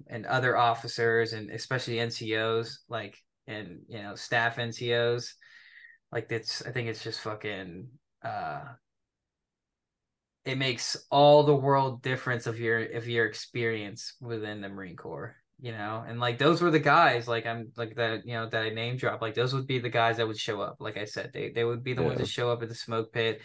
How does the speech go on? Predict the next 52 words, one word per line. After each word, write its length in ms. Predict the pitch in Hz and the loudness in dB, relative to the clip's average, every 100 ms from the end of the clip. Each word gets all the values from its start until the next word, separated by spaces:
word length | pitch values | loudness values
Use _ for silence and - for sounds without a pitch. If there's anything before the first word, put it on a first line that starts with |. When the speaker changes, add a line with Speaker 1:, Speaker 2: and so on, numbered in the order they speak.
| - - - | -18 -20 -8
Speaker 1:
When 160 | 123 120 | -2 2
one 160 | 139 | 6
of 80 | 147 | 8
their 120 | 147 | 8
guys, 460 | 143 131 139 147 147 | 8 8 8 8 6
like, 200 | 123 - - - _ _ _ | 2 -2 -12 -20 _ _ _
Carlson, 400 | 147 147 156 160 | 6 8 6 2
I 140 | 135 123 - | -4 -6 2
guarantee 1040 | 143 156 170 170 147 - 151 156 139 143 | 6 8 6 4 0 2 4 2 0 -2
you, 300 | 135 113 110 113 | -2 -4 -6 -4
like, 180 | 113 | -4
you 100 | 123 | 0
ask 200 | 127 120 - | 2 2 2
anyone 320 | 147 147 147 | 4 6 6
in 160 | 147 | 6
his 120 | 139 139 | 2 0
platoon, 640 | 143 135 131 117 104 107 - - - - - | -2 0 -2 -2 -4 -10 -16 -20 -20 -20 -4
like, 220 | 117 113 | -2 0
if 140 | 123 117 | 0 0
one 180 | 131 151 | 4 6
of 100 | 147 | 6
his 180 | 147 | 4
dudes 280 | - 143 139 | 4 2 2
was 100 | 127 | 0
having, 240 | 135 131 131 | 0 0 0
like, 140 | 127 | -4
a 80 | 120 | -4
going 360 | 127 123 127 | 0 0 2
away 580 | 123 117 120 120 127 123 | 2 4 4 4 4 2
or 180 | 117 107 | 0 -2
whatever, 600 | 110 120 117 117 120 120 | 0 2 4 2 0 2
like, 360 | 117 110 110 - | 2 2 0 -2
and 100 | 117 | -2
they 80 | 117 | 0
were 160 | 113 | 0
doing 260 | 110 117 120 | -2 -2 -2
it 40 | |
in 100 | 117 | -2
the 80 | 113 | -4
smoke 400 | 113 113 117 110 | -6 -6 -6 -4
pit 280 | 127 120 113 | 0 2 2
at 120 | 110 | 0
the 80 | 104 | -6
bricks, 440 | 107 110 120 - | -2 0 0 -2
like, 160 | 113 107 | -8 -8
he 240 | - 120 | -8 -4
would 160 | 120 117 | -4 -4
fucking 280 | 92 - - | -6 -6 -12
show 200 | 95 98 | -10 -8
up. 180 | 90 - _ _ _ _ _ _ _ | -10 -12 _ _ _ _ _ _ _
Hundred 380 | - - 139 117 | -20 -2 0 0
percent 340 | 107 101 95 | -4 -8 -12